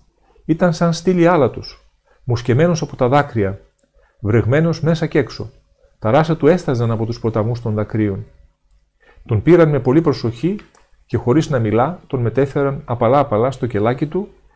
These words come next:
και εκεί μέσα παρέμεινε ώρες πολλές, σαν χαμένος, τελείως εκστατικός, θαμβωμένος από τη Θεία Αποκάλυψη.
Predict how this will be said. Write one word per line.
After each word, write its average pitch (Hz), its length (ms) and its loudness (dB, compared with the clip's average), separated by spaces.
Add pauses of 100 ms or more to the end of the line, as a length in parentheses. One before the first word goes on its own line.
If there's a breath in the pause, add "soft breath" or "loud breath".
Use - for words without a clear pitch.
(260)
και - 100 -2
εκεί 110 180 0
μέσα 151 300 0
παρέμεινε 147 580 -2
ώρες 156 380 2
πολλές, 123 540 -2
σαν - 180 -8
χαμένος, 123 540 -4 (340 soft breath)
τελείως 156 400 6
εκστατικός, 110 840 -6 (360)
θαμβωμένος 117 680 2
από 120 180 -2
τη 120 60 -10
Θεία 139 200 2
Αποκάλυψη. 113 680 -4